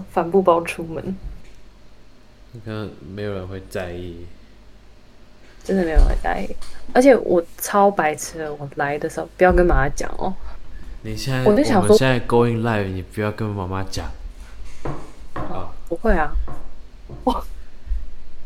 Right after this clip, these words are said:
Speaker 1: 我的那个什么啊，行李，我就想说为什么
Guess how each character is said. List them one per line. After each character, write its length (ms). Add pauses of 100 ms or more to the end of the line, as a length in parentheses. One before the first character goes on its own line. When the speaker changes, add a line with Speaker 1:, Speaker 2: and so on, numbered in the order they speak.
(200)
Speaker 1:
我 160
的 120
那 120
个 280 (840)
什 160
么 100
啊， 220
行 340
李， 200
我 80
就 100
想 240
说 100
为 160
什 180
么 240